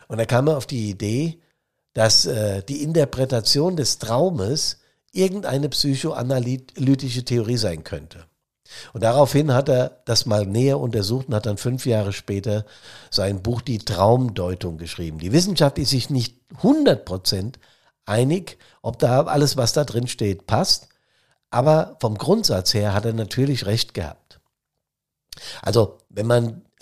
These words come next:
Träume oder Traumbilder analysiert, äh, kann das tatsächlich zum Verständnis unseres Innenlebens beitragen. Ja? Wir haben ja alle ein Unterbewusstsein. Ich referi-, referiere so oft darüber,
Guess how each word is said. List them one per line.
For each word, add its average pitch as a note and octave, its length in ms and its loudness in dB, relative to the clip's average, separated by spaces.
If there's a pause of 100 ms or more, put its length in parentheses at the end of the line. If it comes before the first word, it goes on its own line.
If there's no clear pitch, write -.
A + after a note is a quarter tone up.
(180)
Träume C#3 680 4
oder F#2 220 -6
Traumbilder A#2 680 -2
analysiert, G#2 840 -2 (420)
äh, F#2+ 240 -2
kann G#2+ 200 0
das A#2 160 2
tatsächlich A2 640 -4
zum G2 160 -2
Verständnis A2 840 -2
unseres A2 600 -2
Innenlebens A2+ 680 -2
beitragen. - 680 -8 (480)
Ja? G3 260 -4 (260)
Wir - 140 -2
haben G#3 160 0
ja E3+ 140 2
alle E3+ 220 2
ein D3 220 -2 (100)
Unterbewusstsein. B2+ 800 2
Ich A#2 280 -2
referi-, C#3+ 600 2
referiere C3+ 680 2
so C#3 640 2 (340)
oft E3+ 280 2
darüber, F2 640 -6